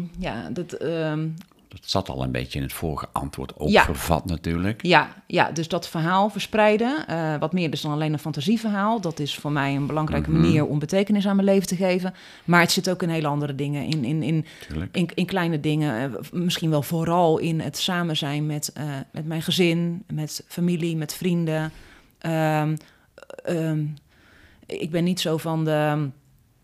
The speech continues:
Speaker 1: oppervlakkige gesprekken. Daar kan daar heel erg moe van worden. Maar, eh, mooie gesprekken met, eh,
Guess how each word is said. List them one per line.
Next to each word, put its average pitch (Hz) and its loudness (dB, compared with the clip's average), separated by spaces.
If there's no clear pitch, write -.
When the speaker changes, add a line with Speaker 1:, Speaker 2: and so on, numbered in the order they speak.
Speaker 1:
oppervlakkige 165 2
gesprekken. 180 -2
Daar 196 -2
kan 165 0
daar 160 2
heel 160 2
erg 160 -2
moe 170 0
van 160 -2
worden. 151 0
Maar, 156 0
eh, 135 -4
mooie 170 4
gesprekken 156 -2
met, 160 -2
eh, 156 2